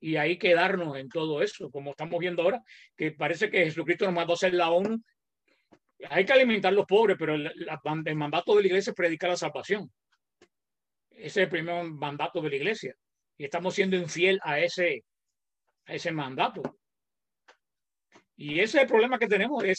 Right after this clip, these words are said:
es el problema, eh, eh, está escrito, y está escrito. Yo siempre digo a la gente que no hay por qué asombrarse. Eh, segunda Tesalonicenses dos, San Pablo dice bien claro que antes del final va a haber una gran apostasía. Lo dice San Pablo. Dice que hay algo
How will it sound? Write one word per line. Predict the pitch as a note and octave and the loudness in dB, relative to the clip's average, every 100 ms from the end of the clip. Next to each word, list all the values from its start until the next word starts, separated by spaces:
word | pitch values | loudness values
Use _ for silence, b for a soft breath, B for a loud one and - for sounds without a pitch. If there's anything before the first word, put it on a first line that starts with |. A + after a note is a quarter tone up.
| B3 | 2
es | |
el | A#3 | 4
problema, | A3+ G#3 B3+ A3+ | 4 4 4 4
eh, | F#3 - - | 2 -4 -16
eh, | - F3 D3+ - b b _ | -10 -8 -8 -10 b b _
está | - D#3+ G#3+ | -14 -4 0
escrito, | A3+ A3+ A#3+ G#3 | 2 2 4 4
y | D#3 D3 | 4 0
está | D3 - _ G#3 | -6 -10 _ 0
escrito. | G#3+ B3 C#4+ | 2 0 0
Yo | D#3 F3+ | 2 2
siempre | A3 A#3+ A#3 | 4 4 4
digo | |
a | A3+ | 4
la | G3+ | 2
gente | A#3+ A3+ | 2 0
que | F3 | -2
no | F3+ | -2
hay | |
por | F#3 E3 | -2 -2
qué | |
asombrarse. | G3+ F#3 E3 C#3 - C3+ _ _ _ _ | -2 -2 -2 -2 -4 -12 _ _ _ _
Eh, | C#3 | -10
segunda | C#3+ E3 F#3 G3+ | -4 -2 0 2
Tesalonicenses | G3+ G3+ F#3 E3+ D#3+ F3 F#3 F3+ | 2 2 0 -2 -4 -4 -2 0
dos, | D#3+ G#3 - _ _ _ _ _ | 2 0 -2 _ _ _ _ _
San | - C#3+ | -8 -8
Pablo | D3 E3 F3 | -2 0 2
dice | E3+ E3+ F3+ | 2 0 0
bien | E3 D#3 | 0 0
claro | F3 G3+ G3+ | 2 2 0
que | E3+ D#3+ | -2 -2
antes | D3+ D#3 D#3+ | -2 0 0
del | D#3+ | 0
final | D#3+ D#3+ G#3 G3 | -4 -4 -2 0
va | |
a | |
haber | F3+ F#3 G3 | 0 0 -2
una | F3+ F#3 E3 | -4 -4 -4
gran | D#3 E3+ | -4 -6
apostasía. | F3+ E3+ - - D3 A#2 _ _ _ _ _ _ _ _ _ _ _ _ - | -4 -4 -6 -8 -8 -10 _ _ _ _ _ _ _ _ _ _ _ _ -6
Lo | D3 | -4
dice | D#3 F3+ | -4 -4
San | F3+ | -4
Pablo. | D3 A#2+ C3 | -4 -4 -4
Dice | E3+ G#3+ | -2 0
que | |
hay | G#3+ G3 | 4 4
algo | G#3+ G#3 | 4 2